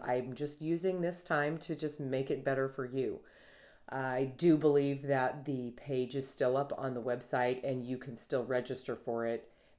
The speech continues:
Um, I recommend waiting a week or two so you know exactly what the dates are. We're gonna decide on those probably here shortly. I am, however, now offering some online classes, uh, because it has been canceled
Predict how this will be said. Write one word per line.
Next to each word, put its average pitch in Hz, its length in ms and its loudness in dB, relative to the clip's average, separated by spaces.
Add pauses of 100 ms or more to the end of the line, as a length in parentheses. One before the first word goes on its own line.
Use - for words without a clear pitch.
Um, 120 400 -4 (600)
I 139 100 0 (100)
recommend 139 680 2
waiting 147 380 4
a 165 80 2
week 180 260 -2
or 190 80 0
two 196 280 0
so 185 180 -4
you 160 40 2
know 151 140 2
exactly 143 420 2
what 123 180 -4
the 123 60 -4
dates 123 320 -4
are. 117 140 -2
We're 120 140 -4
gonna 127 200 -2
decide 120 440 -2
on 120 180 -2
those 117 220 -4
probably 123 440 -4
here 113 200 -6
shortly. - 540 -4 (1200)
I 170 140 8
am, 190 320 8
however, 175 500 6
now 151 240 4
offering 156 540 2
some - 180 -6
online 139 360 0
classes, 156 720 -2 (380)
uh, 151 140 2
because 165 600 2 (240)
it 180 160 4
has 175 320 4
been 185 280 2
canceled 175 640 2